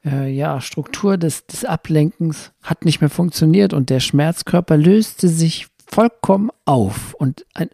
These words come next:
reine Dankbarkeit strömte in ihn ein und der wollte nur allen seinen Freunden einfach nur danken,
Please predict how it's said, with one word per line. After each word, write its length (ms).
reine 340
Dankbarkeit 640
strömte 600
in 180
ihn 220
ein 280
und 160
der 220
wollte 260
nur 220
allen 220
seinen 180
Freunden 340
einfach 240
nur 140
danken, 480